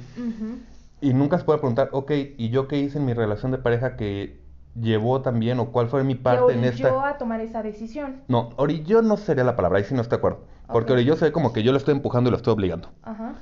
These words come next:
Speaker 2: Pero sí, ¿cuál fue mi participación en todo esto? ¿Qué sí hice, qué no hice, que facilitó, que aumentó, o que... Eh, pues sí, la palabra ya que yo usé, facilitó, o que la hizo más sencillo, o que la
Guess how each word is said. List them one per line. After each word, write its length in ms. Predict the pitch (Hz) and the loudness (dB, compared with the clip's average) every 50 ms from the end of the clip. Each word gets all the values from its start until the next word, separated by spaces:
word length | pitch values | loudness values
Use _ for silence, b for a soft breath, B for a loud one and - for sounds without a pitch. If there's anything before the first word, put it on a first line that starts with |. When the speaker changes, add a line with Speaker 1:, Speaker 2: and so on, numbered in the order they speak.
| - - - | -18 -6 0
Speaker 2:
Pero 180 | - 117 117 113 | 2 2 2 2
sí, 380 | - 151 170 170 175 170 - - | 2 0 0 0 -2 -2 -2 0
¿cuál 140 | 165 165 160 | 2 2 2
fue 140 | 160 180 | 2 2
mi 100 | 175 170 | 2 4
participación 640 | 165 165 135 123 - 113 113 113 117 113 - 143 139 | 2 2 0 0 -4 -4 -2 -2 -2 0 0 0 0
en 100 | 135 127 | 0 2
todo 260 | 131 135 131 131 127 | 2 2 4 4 4
esto? 260 | 123 120 123 - - - | 2 2 -2 -6 -4 0
¿Qué 120 | 139 139 139 | 0 0 2
sí 160 | - 147 135 | 2 0 0
hice, 260 | 143 143 - 131 - | 0 0 -2 -2 -2
qué 100 | 131 131 | -2 0
no 140 | 127 131 131 | 0 0 0
hice, 180 | 127 131 139 - | -2 -2 -4 -4
que 120 | 113 101 | -4 -4
facilitó, 1000 | - 110 101 - 117 113 107 104 101 104 - 123 127 127 131 135 139 139 139 139 139 | -2 -4 -4 -2 -2 -2 -2 -2 -4 -4 -2 -2 0 2 2 2 2 0 -2 -4 -4
que 80 | 120 107 | -4 -2
aumentó, 500 | 104 101 104 101 98 98 98 - 123 127 | -2 -2 -2 -4 -4 -6 -6 -4 -2 0
o 520 | 127 131 135 135 131 131 120 107 101 98 - | 2 2 2 2 2 2 2 0 -2 -4 -6
que... 560 | - 101 98 98 95 95 98 95 87 85 B B B B B B B B B B B - | -6 -4 -2 0 0 0 0 0 -2 -4 B B B B B B B B B B B -6
Eh, 760 | - 107 107 104 101 101 104 104 101 101 98 98 98 95 95 92 95 - - - - - b b b b b b b - - - - - - - - - - - | -2 0 2 4 6 6 6 6 6 4 4 2 2 0 -2 -4 -8 -14 -20 -20 -20 -20 b b b b b b b -20 -20 -20 -20 -20 -20 -20 -20 -20 -20 -14
pues 160 | - 135 127 - | -12 -12 -8 -4
sí, 120 | - 175 | -2 0
la 140 | 156 139 - | 0 0 0
palabra 320 | - 117 127 135 131 123 113 | 2 2 2 2 2 0 0
ya 120 | 107 113 110 | 0 -2 -2
que 80 | - 110 | 0 -2
yo 60 | 113 | -2
usé, 160 | 113 120 127 117 | 0 -2 -2 0
facilitó, 520 | 120 113 107 113 110 107 - - 139 120 104 | 0 -2 0 0 -2 -2 0 2 2 4 4
o 180 | 98 92 90 87 | 4 2 0 -2
que 100 | 101 95 | -4 -2
la 120 | 95 98 | 0 0
hizo 200 | 104 110 139 135 | 0 0 0 0
más 180 | 127 120 120 123 | 0 0 0 0
sencillo, 440 | 135 120 117 - 127 120 123 107 95 | -2 -2 0 0 0 2 2 4 2
o 120 | 90 87 | 2 0
que 100 | - 110 | -2 0
la 240 | 101 101 104 98 92 | 0 2 2 2 0